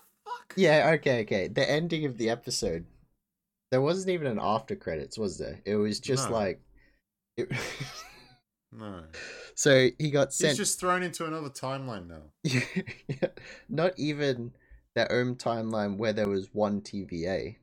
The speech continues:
Speaker 1: Mm.
Speaker 2: He's thrown immediately into another T V A
Speaker 1: Mm-hmm.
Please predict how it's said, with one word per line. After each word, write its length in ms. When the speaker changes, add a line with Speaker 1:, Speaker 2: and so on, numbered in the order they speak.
Speaker 1:
Mm. 220
Speaker 2:
He's 200
thrown 420
immediately 840
into 300
another 380
T 260
V 180
A 300
Speaker 1:
Mm-hmm. 260